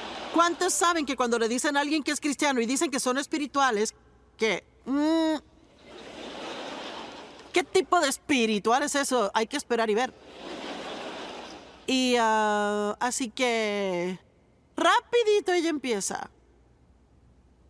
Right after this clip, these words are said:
Porque estábamos hablando y ella estaba maldiciendo y diciendo palabrotas y, y ella dijo, "Bueno,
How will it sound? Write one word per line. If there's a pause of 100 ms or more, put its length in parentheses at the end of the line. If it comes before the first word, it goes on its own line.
Porque
estábamos
hablando
y
ella
estaba
maldiciendo
y
diciendo
palabrotas
y, (420)
y
ella
dijo,
"Bueno,